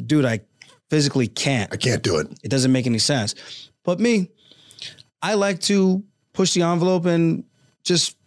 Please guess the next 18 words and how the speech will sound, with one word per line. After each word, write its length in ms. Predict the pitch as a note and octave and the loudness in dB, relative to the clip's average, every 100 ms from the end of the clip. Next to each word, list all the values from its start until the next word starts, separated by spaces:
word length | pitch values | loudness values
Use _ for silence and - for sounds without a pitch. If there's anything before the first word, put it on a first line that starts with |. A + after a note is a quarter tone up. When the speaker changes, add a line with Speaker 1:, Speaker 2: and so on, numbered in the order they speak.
| _ _ _ | _ _ _
Speaker 1:
see 400 | - - E3+ F3+ | -4 -2 2 2
what 380 | E3+ C#3 C3 D#3+ | 2 2 0 2
I 100 | D#3+ | 0
can 180 | D3+ D3 | 0 0
do. 200 | D#3 A2+ - - - _ _ - | 0 -2 -6 -20 -20 _ _ -4
And 120 | C#3 | -2
if 140 | A#2+ | 0
I 140 | D3 E3 | 0 2
was 320 | E3 C3 - | 2 0 -4
to 140 | - D3+ C3 A#2+ A#2 | 0 2 0 -4 -2
win 360 | D3 F3 E3+ | 0 2 2
in 160 | C3+ C#3 | 2 2
that 260 | C3+ D3 - | 2 0 -2
situation, 840 | - D#3 - B2+ C3+ D3 F3+ E3+ - - - _ _ _ _ _ - | -2 0 0 0 2 2 0 -2 -4 -20 -20 _ _ _ _ _ -6
man, 260 | D3+ C3+ G#2+ | -2 -2 -2
I, 160 | A2+ A2 | -4 -4
honestly, 640 | A#2 C#3 C#3+ D#3 C#3+ C3 | -4 -2 0 0 0 -2
n-, 220 | - A#2 | -2 -2